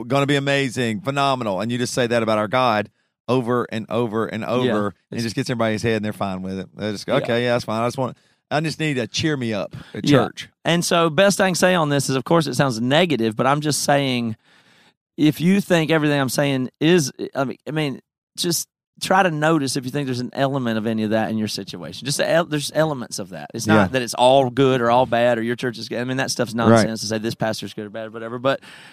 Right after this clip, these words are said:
Speaker 2: those elements, I'm pretty confident, exist.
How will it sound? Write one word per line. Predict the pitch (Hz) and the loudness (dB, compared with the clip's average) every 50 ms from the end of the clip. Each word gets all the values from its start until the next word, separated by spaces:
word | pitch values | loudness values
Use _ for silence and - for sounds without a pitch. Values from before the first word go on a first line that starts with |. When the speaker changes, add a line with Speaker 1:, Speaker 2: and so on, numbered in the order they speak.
| - _ _ _ _ - | -20 _ _ _ _ -16
Speaker 2:
those | - 151 139 - 180 180 - - | -6 0 2 2 2 2 0 -2
elements, | - 170 185 185 170 135 127 120 - - | 0 2 2 2 2 0 -4 -6 -6 -4
I'm | 143 131 127 127 | -2 -2 -2 -2
pretty | 120 - 165 156 143 135 | -4 -2 -2 -2 -2 -2
confident, | 110 - 147 143 139 113 - 123 110 113 - - | -4 -2 -2 -2 -2 -2 -4 -6 -6 -4 -4 -6
exist. | 117 104 107 120 120 117 113 - - - | -6 -4 -2 -2 -2 -2 -2 -4 -8 -12